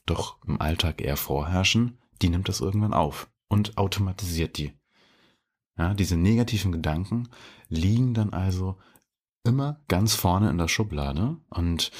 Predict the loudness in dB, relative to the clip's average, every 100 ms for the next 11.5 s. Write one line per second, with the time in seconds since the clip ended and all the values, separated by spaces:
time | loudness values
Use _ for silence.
0 | -16 -16 -18 -20 _ 0 2 2 0 0
1 | 0 2 0 0 0 2 2 2 0 -2
2 | -8 -6 0 2 2 2 2 2 0 0
3 | 2 2 0 0 -2 -2 0 0 0 -2
4 | -2 0 -2 0 -2 -2 -2 0 0 0
5 | -2 -4 -4 -8 -6 -4 0 0 0 0
6 | 0 2 2 0 -6 -12 -2 0 0 0
7 | 2 2 0 -4 -2 -2 0 2 2 -2
8 | -4 0 2 4 4 4 2 0 -4 -4
9 | -6 -6 -12 -12 -10 -8 -8 -8 -2 2
10 | 4 4 2 2 2 4 2 2 2 2
11 | 0 -4 -4 -2